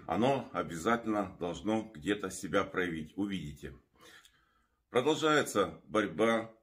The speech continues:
на два фронта. Но сегодня сделаем небольшую передышку военным событиям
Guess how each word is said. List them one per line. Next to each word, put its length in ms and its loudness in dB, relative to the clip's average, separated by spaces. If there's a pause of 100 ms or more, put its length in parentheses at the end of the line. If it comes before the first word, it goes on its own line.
(320)
на 180 -6
два 520 0 (100)
фронта. 680 -6 (460)
Но 100 -2
сегодня 640 2 (220)
сделаем 840 4 (220)
небольшую 760 0
передышку 680 -2
военным 540 2
событиям 960 0